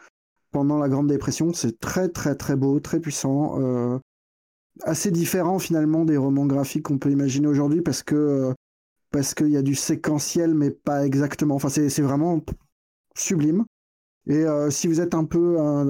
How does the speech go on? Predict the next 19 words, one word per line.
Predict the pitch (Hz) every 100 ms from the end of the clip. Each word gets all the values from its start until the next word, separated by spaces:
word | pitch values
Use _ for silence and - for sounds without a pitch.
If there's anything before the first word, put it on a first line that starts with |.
| 139
un, | 151 143 135 135 135 131
indifférent | 156 156 160 - 165 151 165 151
à |
ce | 139 139
côté, | 139 135 139 135
euh, | 127 123
lecture | 131 131 - 143
bobo, | 135 143 147 160 175 _ _ _ _ -
euh, | 127 127
l'autre | 147 165
truc | 175
que | 170
je | 147
peux | -
vous | 147 147
vendre, | 147 165 175
c'est | - 156 139
que | 143
j'ai, | 127 139